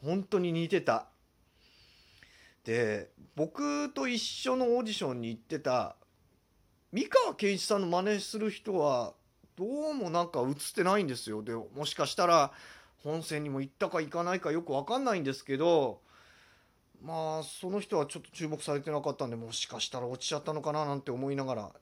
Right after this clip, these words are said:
で、その時、事前番組の司会がモノマネ芸人の江原正宏さんがやってたんですよ。で、スタジオで大受けしたネタを披露した後に、このオーディ-、ネタは、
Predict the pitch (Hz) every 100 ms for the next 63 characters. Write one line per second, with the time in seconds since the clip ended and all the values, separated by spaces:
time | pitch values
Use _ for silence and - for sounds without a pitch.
0 | 127 123 113 - - - - - - _
1 | _ _ _ _ _ _ - 196 214 226
2 | 220 131 117 92 _ _ _ _ _ 135
3 | 175 302 320 330 285 165 123 - 160 151
4 | 147 113 139 233 294 277 285 277 202 117
5 | 110 - - - 320 359 359 339 427 359
6 | 170 151 113 107 110 135 110 98 98 -
7 | 98 101 _ _ _ _ _ _ _ -
8 | - - _ - 113 - - 269 285 294
9 | 262 - 170 220 294 320 311 320 - 254
10 | 220 226 170 - 214 220 151 147 147 147
11 | 127 98 - - - - _ - - 285
12 | 330 349 311 226 - _ 196 208 269 302
13 | 311 269 -